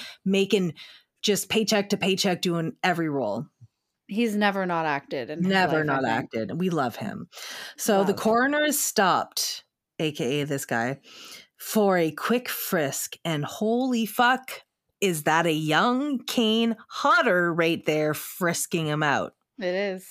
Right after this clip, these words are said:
Speaker 1: Yes, yes, it is. A quick I M D B search, or as Mel just read to us, it confirms he does play him.
Speaker 2: And
Speaker 1: He
Speaker 2: it's so
Speaker 1: plays
Speaker 2: funny because he's, like, watch-, he's, like, looking at the body bag. I'm like, "Oh, that's so cheeky."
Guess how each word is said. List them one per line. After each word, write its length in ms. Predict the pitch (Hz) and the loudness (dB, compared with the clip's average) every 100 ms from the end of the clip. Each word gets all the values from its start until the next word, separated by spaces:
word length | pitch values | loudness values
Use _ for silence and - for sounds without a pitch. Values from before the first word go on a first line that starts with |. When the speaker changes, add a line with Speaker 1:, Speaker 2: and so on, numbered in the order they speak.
| - | -6
Speaker 1:
Yes, 420 | 349 156 247 - | 0 0 0 -2
yes, 380 | 185 170 170 220 | 0 2 2 0
it 100 | 233 | 0
is. 240 | 311 302 | 0 0
A 80 | - | -2
quick 280 | 208 226 208 | 0 -2 0
I 140 | 160 185 | 0 0
M 140 | 202 | 0
D 100 | 208 | -2
B 160 | 196 220 | -2 -2
search, 420 | 208 269 226 214 - - - | -2 0 0 -2 -8 -12 0
or 220 | 208 196 185 | 2 4 4
as 240 | 190 185 | 2 2
Mel 240 | 190 180 | 2 2
just 220 | 180 196 - | 0 -2 0
read 200 | 262 247 | 0 0
to 120 | 202 | 0
us, 220 | 180 196 | 0 -2
it 100 | 175 | -4
confirms 540 | - 214 240 269 262 233 - - - - | -2 -2 0 0 0 -2 -10 -18 -20 -20
he 460 | _ - - 202 175 _ _ | _ -8 -2 -2 -2 _ _
does 520 | 208 208 240 240 208 | 2 4 4 2 0
play 420 | - - 165 143 143 | -6 -4 0 0 -2
him. 560 | 143 139 127 82 151 - _ _ _ _ 101 _ _ - | -4 -4 -4 -6 -10 -16 _ _ _ _ -20 _ _ -2
Speaker 2:
And 140 | 226 | 2
Speaker 1:
He 40 | 233 | 2
Speaker 2:
it's 100 | - | 2
so 80 | 233 | 0
Speaker 1:
plays 120 | 185 | 2
Speaker 2:
funny 200 | 208 214 | 0 2
because 240 | 220 220 | 0 0
he's, 160 | 220 240 | 0 2
like, 200 | 247 247 | 0 0
watch-, 440 | 196 180 170 180 | -2 0 0 0
he's, 220 | - 220 220 | -2 -2 0
like, 140 | 220 | -2
looking 340 | 196 185 202 | -2 -4 -4
at 80 | 208 | -4
the 80 | 202 | -2
body 300 | 180 160 175 | -2 0 0
bag. 280 | 180 196 196 | 0 0 0
I'm 60 | |
like, 180 | 190 185 | -4 -2
"Oh, 80 | 190 | -2
that's 200 | 190 185 | -2 -2
so 120 | - 214 | -4 -4
cheeky." 640 | - 180 175 185 196 226 | -4 -10 -8 -8 -8 -6